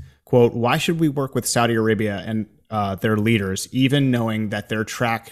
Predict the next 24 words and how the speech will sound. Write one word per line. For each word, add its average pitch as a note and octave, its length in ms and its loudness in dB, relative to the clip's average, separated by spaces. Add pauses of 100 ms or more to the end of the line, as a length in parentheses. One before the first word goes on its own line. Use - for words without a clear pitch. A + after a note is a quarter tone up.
record G#2 380 -4
on G2 100 -4
human A#2+ 360 0
rights G#2 260 -4
is - 140 -8
challenging? G#2+ 720 -6 (440)
These B2 200 4
are A2 80 0
serious C#3+ 580 0
issues A2+ 380 0
and G#2+ 160 -4
should A2+ 140 -2
not A2 180 -2
be G#2+ 100 0
dismissed. A2 600 -4 (240)
But A2+ 100 -4
when A2+ 120 -2
someone D#3+ 400 -2
moves C3+ 200 0
forward A#2+ 340 2
in A2 100 -2
a G2+ 60 -4
positive A2+ 480 -2
direction, G2+ 580 -6